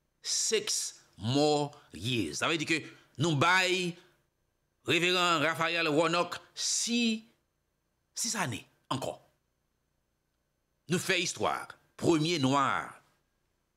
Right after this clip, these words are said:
descendant africain, qui pral chita comme un sénateur dans Georgia, sud de Bible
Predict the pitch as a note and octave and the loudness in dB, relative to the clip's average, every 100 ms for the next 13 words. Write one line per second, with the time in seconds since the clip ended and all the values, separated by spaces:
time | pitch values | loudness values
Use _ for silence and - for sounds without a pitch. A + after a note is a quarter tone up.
0 | _ _ _ _ _ _ _ C3+ B2+ C#3 | _ _ _ _ _ _ _ -4 0 0
1 | D3+ D3 C3+ C3+ B2+ F2+ - _ _ _ | 0 0 -4 -6 -8 -8 -12 _ _ _
2 | _ _ _ _ _ A2 G#2 D3+ C#3 D#3 | _ _ _ _ _ -10 0 0 0 -6
3 | B2 C3 C3+ B2 - - _ _ - E3+ | -4 -2 -2 -4 -10 -20 _ _ -2 0
4 | E3+ D#3 E3+ C3+ B2+ C3 C3+ G3+ A#3+ C4 | 0 -2 0 0 0 0 2 2 2 4
5 | B3 F3+ F3 G3 F#3+ - _ _ _ _ | 4 4 2 0 -2 -10 _ _ _ _
6 | _ _ - _ _ _ _ _ _ - | _ _ -20 _ _ _ _ _ _ -6
7 | - C4+ B3+ C3+ F#2+ F2 - _ _ _ | -2 2 2 0 -2 -4 -4 _ _ _
8 | _ _ _ _ _ _ _ _ - F#2 | _ _ _ _ _ _ _ _ -12 -12
9 | E2 C3+ E3 D#3 E3 | -4 -2 0 2 2